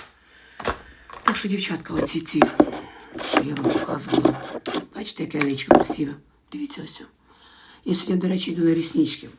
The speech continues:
Я з нею вже ходжу місяць. Сьогодні йду до Ірочки на ріснички. Так, у мене є такий, такий блиск. А тут ріснички у мене є все, дівчатка. Все, що хочете. Все, що хочете і не хочете.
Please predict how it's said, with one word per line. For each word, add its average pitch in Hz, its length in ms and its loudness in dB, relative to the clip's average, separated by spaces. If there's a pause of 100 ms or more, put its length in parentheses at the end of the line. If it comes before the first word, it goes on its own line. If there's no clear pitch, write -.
(160)
Я 156 100 -4
з 151 80 -6
нею 156 140 2
вже 151 120 0
ходжу 165 340 -2 (140)
місяць. - 460 -4 (600)
Сьогодні 156 300 -6
йду - 140 -4
до - 100 -10
Ірочки - 380 -6
на 143 60 -4
ріснички. 143 520 -4 (800)
Так, - 200 -8
у 160 40 -2
мене 165 280 2
є 160 120 2
такий, - 300 -4
такий - 300 -2
блиск. - 340 -4
А - 20 -2
тут - 340 2
ріснички - 500 2
у 151 80 2
мене 185 220 0
є 175 240 -4
все, - 260 -4 (280)
дівчатка. - 440 -6
Все, - 180 -6
що 403 160 0
хочете. - 380 -8 (460)
Все, - 280 4
що - 120 -2 (160)
хочете 190 640 -4
і 196 60 -2
не 180 180 0
хочете. - 440 -6